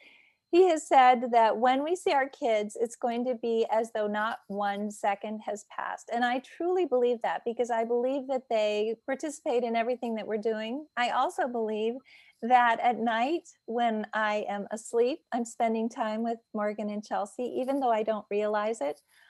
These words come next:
I just had my second dream visit in, um, eleven years, uh, a couple, let's see, must have been about a week ago. It was the most incredible thing that's ever happened. And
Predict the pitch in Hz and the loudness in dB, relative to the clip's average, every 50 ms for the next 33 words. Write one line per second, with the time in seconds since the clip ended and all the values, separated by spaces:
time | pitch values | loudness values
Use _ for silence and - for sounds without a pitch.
0 | _ - - 240 254 226 285 294 285 - 330 277 247 247 240 226 240 226 233 220 | _ -2 0 2 2 2 2 0 0 0 2 4 4 4 4 2 0 -2 -2 0
1 | - 311 320 349 339 359 330 302 302 285 262 - 262 269 277 285 254 254 254 262 | 2 2 2 2 2 0 0 0 -2 -2 -2 -2 0 0 0 0 0 0 0 0
2 | 247 262 277 262 240 - _ - 240 240 233 233 226 233 226 226 - - 220 220 | 0 0 0 0 -2 -2 _ -6 -2 0 0 2 2 2 0 0 -2 -2 -4 -4
3 | 214 214 220 214 220 226 226 - _ _ _ _ _ _ _ - - 220 226 240 | -2 -2 -2 -2 -4 -4 -6 -8 _ _ _ _ _ _ _ -2 0 2 4 6
4 | 233 247 254 277 269 262 254 240 240 240 233 247 269 269 262 - - _ _ - | 4 4 4 2 2 2 2 2 2 2 0 0 -2 -2 -6 -12 -20 _ _ 2
5 | 330 330 269 214 208 208 208 208 208 208 208 208 220 - - 226 - - 277 - | 2 4 4 4 4 4 2 2 0 0 -2 -6 -8 -10 -12 -10 -8 -8 -4 0
6 | 262 240 226 220 214 226 226 _ _ _ - 220 214 202 - _ - - 226 208 | 2 2 2 2 0 -2 -6 _ _ _ -12 -12 -12 -12 -14 _ -12 -6 -4 -4
7 | 202 196 196 208 - _ _ _ _ _ _ _ _ - 240 247 247 - 269 240 | -2 -4 -6 -8 -10 _ _ _ _ _ _ _ _ -2 0 0 0 0 -2 -2
8 | 233 233 220 220 214 202 208 202 214 233 247 262 - 269 220 - 185 190 190 196 | -2 0 2 2 2 2 2 2 0 0 0 0 -2 -2 -2 0 0 0 0 -2
9 | 196 208 208 - - 247 233 220 233 220 - _ - 233 226 226 240 247 - 233 | -4 -6 -4 0 0 2 2 2 0 -2 -2 _ -2 0 0 0 0 0 -2 -4
10 | 240 - 247 240 240 220 220 220 - 226 226 220 214 202 202 202 - 220 196 196 | -2 0 0 0 2 0 0 -2 -4 -4 -4 -2 -2 -4 -4 -4 -4 -4 -4 -4
11 | 208 226 226 202 202 196 - 196 190 196 202 196 - 208 208 196 196 196 202 202 | -6 -6 -4 -6 -6 -6 -8 -8 -8 -8 -6 -6 -6 -6 -4 -4 -4 -6 -6 -8